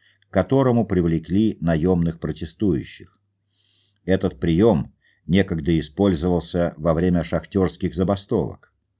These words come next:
Но новые печатные прессы продолжали работать, и газеты доставлялись до адресатов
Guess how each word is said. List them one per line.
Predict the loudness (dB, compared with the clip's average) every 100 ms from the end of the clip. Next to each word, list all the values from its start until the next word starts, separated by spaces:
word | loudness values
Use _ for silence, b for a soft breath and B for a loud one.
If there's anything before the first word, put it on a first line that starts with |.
| b b b b -2
Но | 2 4 2 0
новые | 2 4 4 4 2
печатные | 0 -4 0 0 0 -6 -6
прессы | -2 0 0 -4 -4 -4 -8 _
продолжали | -2 2 2 2 2 2
работать, | 2 0 -2 -6 -10 -18 -20 b b b -12
и | -4
газеты | -4 0 0 0 0
доставлялись | 0 0 0 2 2 2 0
до | -2 -4
адресатов | -4 -10 0 2 2 -2